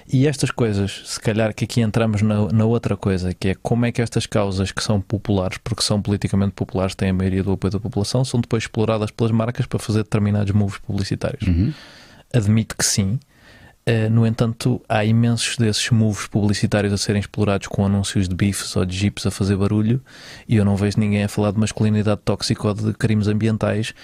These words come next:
Speaker 1: da mesma maneira como vejo a falar de, da desconstrução do género, ou "os meus filhos vão ficar gays", ou
Speaker 2: Uhum.
Speaker 1: e há, e o meu problema é que há, também porque há aqui um gap geracional muito grande,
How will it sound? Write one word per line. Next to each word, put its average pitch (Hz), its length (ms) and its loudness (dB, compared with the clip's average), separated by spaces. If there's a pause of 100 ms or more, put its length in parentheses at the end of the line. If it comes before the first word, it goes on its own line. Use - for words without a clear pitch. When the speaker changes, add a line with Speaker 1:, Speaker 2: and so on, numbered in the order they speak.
(160)
Speaker 1:
da 110 80 2
mesma 107 300 2
maneira 107 320 2
como 113 180 0
vejo 107 240 0
a - 20 2
falar 107 400 0
de, 107 300 -2
da 110 180 -2
desconstrução 104 600 -2
do 110 100 2
género, 101 380 0
ou 98 100 0
"os 98 80 0
meus 104 140 0
filhos - 160 -6
vão 104 100 2
ficar 104 300 0
gays", 98 340 0
ou 90 160 -2 (240)
Speaker 2:
Uhum. 85 260 0
Speaker 1:
e 110 160 4
há, 98 120 0
e 117 100 2
o 113 100 0
meu 131 140 2
problema 131 320 0
é 143 60 -2
que 135 160 -2
há, 139 260 0 (580)
também 135 220 2
porque 123 300 0
há - 20 2
aqui 104 180 -2
um 107 160 2
gap 104 240 -2
geracional 101 520 0
muito 98 260 -2
grande, 104 480 0